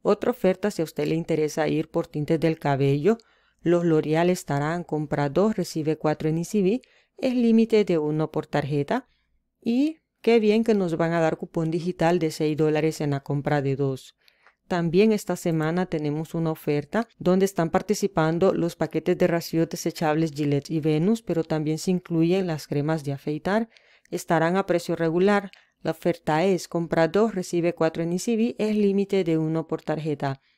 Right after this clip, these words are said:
Verifiquen sus cuentas de C V S para ver si tienen cupones digitales para estos productos, aunque aquí indica que nos van a dar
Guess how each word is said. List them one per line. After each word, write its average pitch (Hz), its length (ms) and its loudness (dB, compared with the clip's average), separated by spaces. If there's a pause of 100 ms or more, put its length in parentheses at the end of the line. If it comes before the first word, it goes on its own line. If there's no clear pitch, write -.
(140)
Verifiquen 196 520 2
sus 226 180 -4
cuentas 170 420 -2
de 160 100 -4
C 170 200 -4
V 160 260 2
S 226 140 -8 (340)
para 165 220 2
ver 160 100 4
si 185 140 -6
tienen 170 300 0
cupones 156 500 -2
digitales 160 580 -2
para 151 200 -2
estos 165 260 -8
productos, 196 640 -2
aunque 170 320 -4
aquí 185 260 -6
indica 196 420 0
que 170 100 -4
nos 151 160 -6
van 151 180 -2
a 156 100 -2
dar 160 240 -4